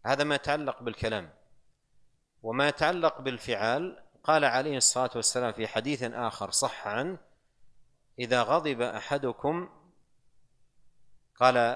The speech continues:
عليه الصلاة والسلام: "إذا غضب أحدكم فليجلس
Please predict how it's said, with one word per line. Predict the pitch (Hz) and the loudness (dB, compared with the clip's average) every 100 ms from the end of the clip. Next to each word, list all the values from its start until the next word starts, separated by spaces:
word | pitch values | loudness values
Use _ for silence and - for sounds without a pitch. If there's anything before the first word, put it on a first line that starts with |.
| 95 | -4
عليه | 101 120 131 | -2 -2 -2
الصلاة | 110 - 117 127 - | 0 0 2 0 -2
والسلام: | 117 - 123 120 107 | 0 0 2 -2 -2
"إذا | 101 104 | -2 -2
غضب | 104 147 147 127 | 2 0 0 0
أحدكم | 113 - 135 127 - 156 | -2 0 -2 -2 -4 -4
فليجلس | 147 123 110 120 101 92 90 - - - | -2 -2 0 -2 -2 -2 2 2 2 -6